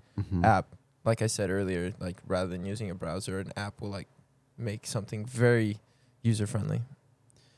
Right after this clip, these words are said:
Speaker 1: Yeah, and I, I hope they combine it with their, um, they have a,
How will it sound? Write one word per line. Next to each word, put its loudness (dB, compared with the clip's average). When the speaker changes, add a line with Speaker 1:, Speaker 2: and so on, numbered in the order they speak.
Speaker 1:
Yeah, 10
and 6
I, 8
I 10
hope 10
they 8
combine 8
it 8
with 6
their, 6
um, 4
they 10
have 10
a, 8